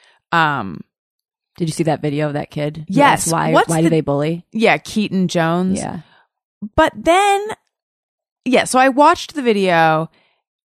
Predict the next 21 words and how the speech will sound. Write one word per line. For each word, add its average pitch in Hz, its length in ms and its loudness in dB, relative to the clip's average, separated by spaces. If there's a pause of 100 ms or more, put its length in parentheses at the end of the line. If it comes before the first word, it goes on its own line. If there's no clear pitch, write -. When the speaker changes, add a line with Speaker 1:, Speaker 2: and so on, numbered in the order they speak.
(600)
Speaker 1:
I 269 120 4
hadn't, 339 520 0
I, 240 80 0 (240)
I, 262 260 0
it - 100 -10
took 370 200 -4
me 370 80 0
a 269 80 4
while 185 260 4
to 165 80 -2
watch 143 300 -6
it, 196 220 -4 (600)
but - 120 -8
then 277 120 0
I 311 80 4
watched 214 420 2
it 151 240 -2 (260)
and 196 100 -2
I 190 60 0
was 190 100 -2
like, 190 160 -6